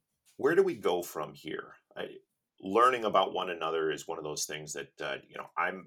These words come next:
I'm really passionate about it, and I think we learn really well from stories. What's, what's some of the s-, what are some of the stories that really can teach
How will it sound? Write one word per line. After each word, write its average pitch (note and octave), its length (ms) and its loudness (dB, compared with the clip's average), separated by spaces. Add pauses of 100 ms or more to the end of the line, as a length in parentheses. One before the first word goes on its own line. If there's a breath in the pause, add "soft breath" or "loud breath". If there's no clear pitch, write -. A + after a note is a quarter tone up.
I'm F#2+ 180 -2
really F2 200 -2
passionate E2 480 -2
about D#2+ 240 -2
it, E2 60 -4
and D#2+ 80 -6
I D#2+ 60 -10
think - 180 -12
we D#2+ 80 -4
learn D#2+ 200 -6
really D#2+ 240 -6
well D#2 180 -4
from D2+ 180 -14
stories. D2+ 600 -4
What's, - 320 -6 (240 loud breath)
what's - 200 2
some C3 140 2
of B2+ 60 -2
the G#2+ 60 4
s-, - 320 -2 (220)
what - 120 -6
are D3+ 60 6
some - 180 -2
of - 60 -4
the G#2 80 2
stories F#2+ 600 2
that E2+ 200 0
really E2+ 260 -2
can D2+ 540 -8
teach - 560 -8